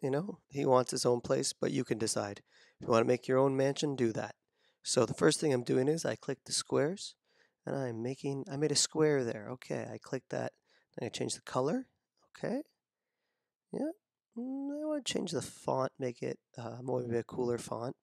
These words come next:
Maybe I have to change the size. So I click the T for the text box. And I'm gonna type, uh, mere-, ah, all right,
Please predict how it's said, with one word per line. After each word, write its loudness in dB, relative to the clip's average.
Maybe -6
I -6
have -10
to -14
change -10
the -8
size. -4
So -4
I -6
click -8
the -10
T -4
for -6
the -4
text -6
box. -4
And -4
I'm -6
gonna -6
type, -4
uh, -6
mere-, -4
ah, -10
all -12
right, -12